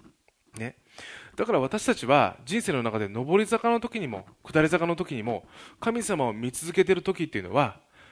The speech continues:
願いと感謝の人生に変わっていくんです。ね。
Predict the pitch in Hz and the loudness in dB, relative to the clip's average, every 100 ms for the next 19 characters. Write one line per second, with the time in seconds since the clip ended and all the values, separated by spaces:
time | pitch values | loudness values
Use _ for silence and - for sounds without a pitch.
0 | _ _ _ 120 143 156 185 196 135 - | _ _ _ 0 4 6 6 4 0 0
1 | 160 101 _ _ _ - - 180 156 - | 0 0 _ _ _ -8 -2 0 0 -2
2 | 127 156 160 _ - 139 117 107 120 147 | -6 -6 -10 _ -6 -4 -4 -8 -8 -12
3 | - 113 104 110 - 107 104 - _ _ | -8 -6 -6 -10 -10 -10 -12 -16 _ _
4 | _ _ _ _ _ _ 110 107 | _ _ _ _ _ _ -12 -12